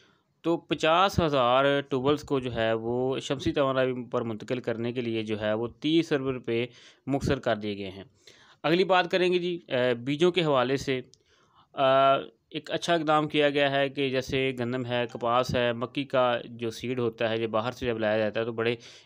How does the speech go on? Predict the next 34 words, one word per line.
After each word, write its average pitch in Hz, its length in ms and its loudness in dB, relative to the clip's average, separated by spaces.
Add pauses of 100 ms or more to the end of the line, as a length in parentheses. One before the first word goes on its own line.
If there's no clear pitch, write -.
इस - 80 -16
पर 139 160 -4
बहुत 123 200 -2
ज़्यादा 135 200 4
रेट 123 260 -2
इसका 120 180 -2
होता 101 260 -4
है। 95 100 -10 (640)
तो - 200 -2
इनकी 220 760 0
म्यारी 139 460 0
बीजों 165 380 2
यानी 160 160 2
हाइब्रिड 143 320 0
बीजों 151 300 -2
के 151 120 -4
ऊपर 143 260 -2
जो 139 140 -2
है 127 160 2
तमाम 135 420 -2
किस्म 151 240 -2
के 151 80 -2
टैक्सेस 139 380 -4
और 139 60 -4
ड्यूटीज़ 127 340 -6
को 135 160 -4
जो 131 100 2
है 127 120 4
वो 127 60 2
ख़त्म 156 280 -2
कर 143 120 2
दिया 123 200 -2
गया 113 220 2
है, 123 180 -2